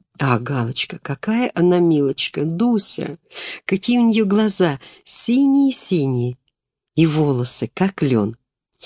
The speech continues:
Впрочем, ты сама сейчас увидишь. Только ты никому, никому не говори, Галочка, о моем обожании, а то Бельская и Крошка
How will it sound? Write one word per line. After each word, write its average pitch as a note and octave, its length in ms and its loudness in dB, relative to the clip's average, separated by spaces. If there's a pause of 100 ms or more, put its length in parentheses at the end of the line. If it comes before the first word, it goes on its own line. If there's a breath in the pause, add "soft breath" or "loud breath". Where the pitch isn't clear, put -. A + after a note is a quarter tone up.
(200 loud breath)
Впрочем, F3 340 0
ты F#3+ 100 -2
сама F#3 300 0
сейчас - 460 -4
увидишь. A2 460 -4 (420 loud breath)
Только C3 260 0
ты D#3+ 340 0
никому, D#3+ 800 0
никому G3+ 680 2
не D3 120 4
говори, A#2+ 360 2
Галочка, A2+ 560 0
о C3+ 100 -2
моем A#2+ 340 4
обожании, G#2+ 600 -2 (340 loud breath)
а - 100 -2
то C#3 240 2
Бельская C3 600 2
и C3+ 260 2
Крошка E3 560 2